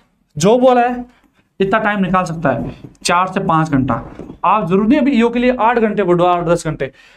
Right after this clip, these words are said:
ज्यादा exhaust हो जाओगे आप इतना पढ़ोगे तभी। चार पाँच घंटे आपने क्या पढ़ लिया?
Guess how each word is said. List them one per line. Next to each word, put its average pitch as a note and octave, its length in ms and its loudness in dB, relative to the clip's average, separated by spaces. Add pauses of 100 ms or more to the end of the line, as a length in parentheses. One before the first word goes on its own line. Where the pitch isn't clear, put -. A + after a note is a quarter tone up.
(140)
ज्यादा D#3+ 240 2
exhaust G3 360 0
हो F#3+ 80 0
जाओगे E3 220 4
आप A#3 140 0
इतना G3 180 -2
पढ़ोगे D3+ 260 0
तभी। C3 220 -6 (520)
चार A3 240 2
पाँच A#3 220 0
घंटे G#3+ 280 2
आपने G3+ 320 2
क्या G#3+ 160 0
पढ़ F#3+ 120 0
लिया? G3 240 0